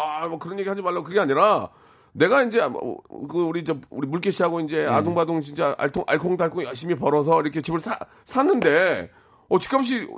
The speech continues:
Speaker 1: 오르면 어, 기분 좋은 거잖아요. 솔직히. 그렇지 않습니까?
Speaker 2: 기분은 좋으실 수 있는데
Speaker 1: 예.
Speaker 2: 근데 이제 그렇게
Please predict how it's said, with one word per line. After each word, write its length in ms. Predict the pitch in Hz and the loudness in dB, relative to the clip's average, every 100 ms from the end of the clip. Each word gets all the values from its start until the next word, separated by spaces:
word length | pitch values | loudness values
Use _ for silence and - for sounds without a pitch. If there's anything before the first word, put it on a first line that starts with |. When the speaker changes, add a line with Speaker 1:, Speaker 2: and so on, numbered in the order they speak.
| - | -4
Speaker 1:
오르면 420 | 165 226 277 262 | 0 2 4 4
어, 180 | 226 285 | 2 0
기분 220 | 254 269 | 0 0
좋은 160 | 220 247 | 0 2
거잖아요. 540 | 254 233 202 170 160 | 2 2 2 2 0
솔직히. 680 | 175 202 214 165 175 190 123 - | -2 -8 -8 -6 -2 -2 -4 -6
그렇지 160 | 180 | -4
않습니까? 400 | 202 156 151 226 - _ _ - | -4 -4 -4 -4 -4 _ _ -4
Speaker 2:
기분은 680 | 160 170 190 196 190 190 | -2 0 0 0 0 0
좋으실 360 | 170 127 131 160 | 0 -2 -2 -2
수 120 | 151 | -4
있는데 320 | 131 113 131 117 127 | -2 -2 -2 -2 0
Speaker 1:
예. 260 | 165 95 85 _ _ _ | 0 -2 -8 _ _ _
Speaker 2:
근데 180 | - 135 | -4 -2
이제 520 | 120 117 110 104 - - - _ - - - - | 0 0 0 -2 -6 -14 -20 _ -20 -20 -20 -20
그렇게 240 | - 165 | -8 -6